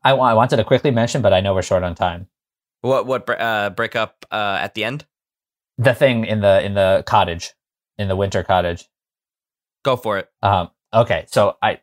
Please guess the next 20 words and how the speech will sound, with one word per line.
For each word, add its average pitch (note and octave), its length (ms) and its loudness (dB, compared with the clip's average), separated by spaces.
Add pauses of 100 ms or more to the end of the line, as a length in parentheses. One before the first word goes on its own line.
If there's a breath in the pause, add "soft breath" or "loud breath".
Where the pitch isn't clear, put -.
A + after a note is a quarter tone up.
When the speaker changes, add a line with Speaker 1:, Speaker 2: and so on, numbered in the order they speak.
Speaker 1:
it's A2+ 160 -14 (220)
what, C#3+ 220 2
just A2 140 -4
one C#3+ 160 4
other C3 220 6
observation G2+ 500 2
I F2 60 -2
had F2 160 0
that - 100 0
was F2 140 -8
interesting E2+ 480 -8
is, - 160 -16
you E2+ 80 -12
know, F2 40 -12
some, A2+ 220 -4
some A#2 160 -2
of G2+ 80 0
the F#2+ 80 -4
research F2+ 380 -4
on F2 220 -4